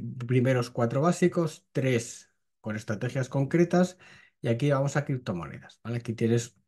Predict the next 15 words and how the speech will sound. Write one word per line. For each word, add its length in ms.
pues, 360
fijaos, 480
toda 200
la 60
documentación 460
que 100
tenéis, 640
¿vale? 420
Toda 240
la 100
documentación 640
que 80
tenéis 300
del 160
curso, 680